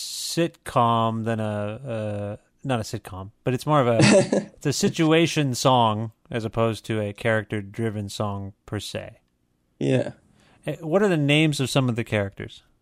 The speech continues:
Speaker 2: Um, there's Jeremy. Jeremy's the main character. If you listen to the album, you probably think that his name is Jimmy because apparently I pronounce words funny when I sing.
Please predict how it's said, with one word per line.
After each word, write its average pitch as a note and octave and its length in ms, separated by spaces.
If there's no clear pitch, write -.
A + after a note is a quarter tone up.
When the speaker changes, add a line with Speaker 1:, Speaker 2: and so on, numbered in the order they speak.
Speaker 2:
Um, C#3+ 420
there's B2+ 240
Jeremy. D3+ 760
Jeremy's D3 480
the C#3 80
main C3 320
character. C#3 800
If - 240
you C3+ 120
listen C3+ 320
to - 60
the B2+ 120
album, B2 400
you A#2+ 100
probably A#2+ 460
think A#2+ 280
that B2 80
his A#2+ 160
name A#2 160
is A#2 120
Jimmy B2+ 640
because A#2+ 680
apparently A#2+ 720
I B2 80
pronounce B2 560
words A#2+ 320
funny B2+ 340
when B2+ 140
I C3 80
sing. C3 460